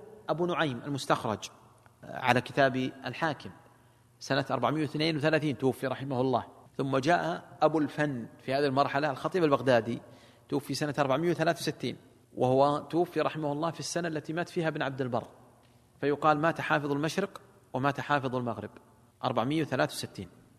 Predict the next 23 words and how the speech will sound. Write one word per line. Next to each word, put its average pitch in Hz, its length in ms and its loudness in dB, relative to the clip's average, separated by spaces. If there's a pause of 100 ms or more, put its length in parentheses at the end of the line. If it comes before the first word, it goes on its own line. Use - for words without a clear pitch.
(140)
والخطيب 156 440 0
ذكرنا 139 540 2
ما، 127 340 -2
يعني، 120 440 -2 (240)
قيل 131 180 4
في 123 120 -4
مصنفاته 117 720 -2 (100)
رحمة 117 340 -4
الله 113 300 0
عليهم 113 420 -2 (580)
أجمعين. 123 460 2 (680)
اللي 127 500 -2
ذكرنا 131 360 0
قبل 127 240 2
قليل 127 260 2
عبارة 120 300 4 (220)
ابن 127 180 0
نقطة. - 280 -6 (600)
القاضي 214 360 6
عياض 175 340 4
أيضا 165 180 2
له 135 200 -2
كتاب، 131 380 -2